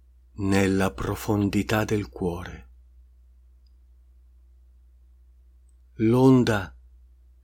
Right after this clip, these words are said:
si avvicina sempre di più al punto di luce, finché lo raggiunge e penetra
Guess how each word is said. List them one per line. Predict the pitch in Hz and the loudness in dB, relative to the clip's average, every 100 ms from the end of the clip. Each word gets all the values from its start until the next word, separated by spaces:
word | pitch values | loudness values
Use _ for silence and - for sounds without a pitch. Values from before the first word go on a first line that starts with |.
| - | -6
si | - - | -4 0
avvicina | 107 101 98 101 - - 139 151 156 151 | 0 0 -2 -6 2 4 6 2 2 -2
sempre | 139 - - 120 127 123 120 123 113 | -2 0 4 6 4 2 -4 -4 -2
di | 107 113 | -2 -4
più | 104 95 98 - - - _ _ - - - | -2 -4 -4 -10 -20 -20 _ _ -20 -20 -8
al | 117 110 104 - - | -2 0 0 -4 -6
punto | 147 160 160 143 - 151 | 0 2 2 0 2 2
di | 127 | 2
luce, | 107 90 85 - 95 - - - - - _ _ _ _ _ _ _ _ _ _ - - - - - - - - - - _ - | -2 -4 -4 -4 -4 -10 -20 -20 -20 -20 _ _ _ _ _ _ _ _ _ _ -20 -20 -20 -20 -20 -20 -20 -20 -20 -20 _ -20
finché | - - 113 110 107 - 127 | -12 -2 2 2 0 -2 0
lo | 120 113 | 2 4
raggiunge | 110 107 87 104 95 90 87 87 - - - - - - - _ _ _ _ _ | 2 0 0 -2 -2 -4 -6 -8 -10 -18 -20 -20 -20 -20 -20 _ _ _ _ _
e | - 107 | -4 -4
penetra | - - 120 127 139 139 - 123 127 123 | -6 -4 0 2 2 0 -4 -8 -8 -10